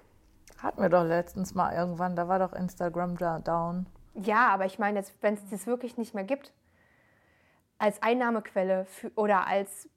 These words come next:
Speaker 2: Präsentationsfläche, so, das kann, ich glaube, viele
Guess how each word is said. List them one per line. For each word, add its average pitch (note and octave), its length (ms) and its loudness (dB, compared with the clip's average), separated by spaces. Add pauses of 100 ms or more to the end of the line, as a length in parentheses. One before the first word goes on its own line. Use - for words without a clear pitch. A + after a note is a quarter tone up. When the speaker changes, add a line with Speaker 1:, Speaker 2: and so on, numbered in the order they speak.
Speaker 2:
Präsentationsfläche, A3 1300 0 (240)
so, F#3+ 420 -2 (1300)
das - 360 -4 (100)
kann, A3+ 600 -2
ich - 140 -16
glaube, G#3 320 2
viele C4+ 640 0